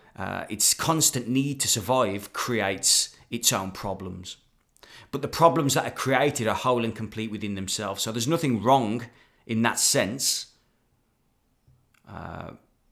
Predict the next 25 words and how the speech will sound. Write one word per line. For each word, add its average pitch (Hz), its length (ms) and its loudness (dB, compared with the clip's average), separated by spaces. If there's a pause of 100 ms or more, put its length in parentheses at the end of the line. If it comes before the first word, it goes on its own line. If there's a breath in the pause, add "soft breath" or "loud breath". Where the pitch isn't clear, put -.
(220)
but 120 480 -2
the 113 280 2
human 151 520 2
ego 110 560 0 (840 soft breath)
is 104 600 2 (340)
what 113 400 0
has 107 260 -2
created 120 600 0
the 117 160 -4
idea 110 460 0
of 127 200 4
free 101 300 -4
will 95 320 -6
and 101 200 -2
determinism. 92 720 -8 (460 soft breath)
Either 143 360 2
of 107 140 0
them 107 200 0
are 101 60 -2
real. 95 360 -8 (760)
Either 147 320 2
of 104 120 -4
them 107 160 0
are 98 40 -4
true. 98 460 -6